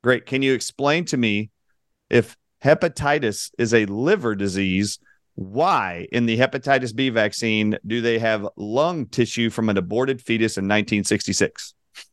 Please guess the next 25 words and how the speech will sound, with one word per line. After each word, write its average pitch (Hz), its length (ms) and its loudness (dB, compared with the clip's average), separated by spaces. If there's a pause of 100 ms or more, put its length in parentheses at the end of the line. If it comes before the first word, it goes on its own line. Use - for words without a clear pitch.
(540)
If - 240 -2
you, 180 200 0 (320)
if 139 260 2
you, 165 440 0 (140)
M 202 220 0
D, 151 300 0 (340)
can 143 160 2
explain 208 640 0
to 214 120 -4
me 131 380 0 (100)
why 127 300 0
it 147 140 2
is 117 380 0
lungs 165 580 -2
from 151 180 0
an 131 60 2
aborted 123 640 0
baby 110 480 0 (440)
is 110 280 0
in 175 240 2
the 170 80 0
shots 135 520 0
for - 180 -4
hepatitis 131 580 0
B, 113 280 0